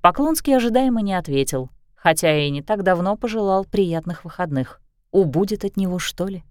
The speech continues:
если лишнее вежливое слово скажет? Всё же я ненавижу свою работу. И босса своего чёртового тоже ненавижу.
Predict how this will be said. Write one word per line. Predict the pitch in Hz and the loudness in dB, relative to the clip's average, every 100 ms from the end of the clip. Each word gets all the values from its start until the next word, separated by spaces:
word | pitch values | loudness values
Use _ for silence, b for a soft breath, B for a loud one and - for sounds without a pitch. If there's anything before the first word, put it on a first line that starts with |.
| _ | _
если | 156 156 160 156 | 0 2 2 2
лишнее | 156 165 - 156 | 2 0 -2 -2
вежливое | 147 151 147 143 | 0 2 2 0
слово | 147 156 147 | 0 0 0
скажет? | 147 - 151 143 - _ _ _ _ B B B | -2 -2 -4 -4 -14 _ _ _ _ B B B
Всё | - 226 | -2 0
же | 220 | 0
я | 190 202 | 0 2
ненавижу | 196 196 190 196 170 165 147 123 | 2 0 0 0 0 2 0 0
свою | 120 - 139 156 | -4 -2 0 0
работу. | 156 127 123 - 147 _ _ _ _ _ - | -4 -6 -8 -14 -20 _ _ _ _ _ 2
И | 208 | 2
босса | 147 131 202 - | 4 0 -2 -2
своего | 127 - 131 127 123 | -4 0 0 0 -4
чёртового | - - 135 120 - 123 123 131 - - | -4 -2 -2 -4 -4 -2 -2 -4 -4 0
тоже | 175 131 127 | 2 2 0
ненавижу. | 135 143 147 127 117 | 0 2 0 -2 -6